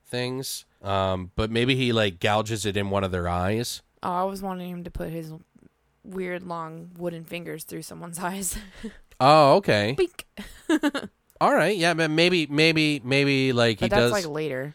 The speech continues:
Speaker 1: Yeah, well, that doesn't matter. I mean, we could do the first one. That'd be cool with me. Like,
Speaker 2: Mm.
Speaker 1: one of the weirdest kills I always think of is in Halloween three,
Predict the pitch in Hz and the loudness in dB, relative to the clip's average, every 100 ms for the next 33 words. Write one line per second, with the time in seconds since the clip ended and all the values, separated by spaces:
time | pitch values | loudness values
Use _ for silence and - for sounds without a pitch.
0 | _ 226 220 143 196 247 202 110 92 113 | _ 4 4 6 2 2 0 0 0 0
1 | 170 156 151 156 185 170 127 104 98 107 | 2 2 2 2 0 0 2 0 2 0
2 | 101 135 143 135 170 127 107 98 110 117 | 2 0 0 0 0 2 2 4 0 0
3 | 110 _ _ _ _ _ 143 139 151 208 | -4 _ _ _ _ _ 0 4 4 6
4 | 196 127 135 151 151 - 151 143 151 131 | 4 4 2 4 2 2 2 4 4 2
5 | 117 120 - 123 139 131 110 110 104 - | 4 2 0 0 0 0 -2 -4 -6 -10
6 | - 110 107 98 101 104 101 92 95 113 | -4 0 0 0 -2 -4 -6 -6 -4 -4
7 | 135 | -8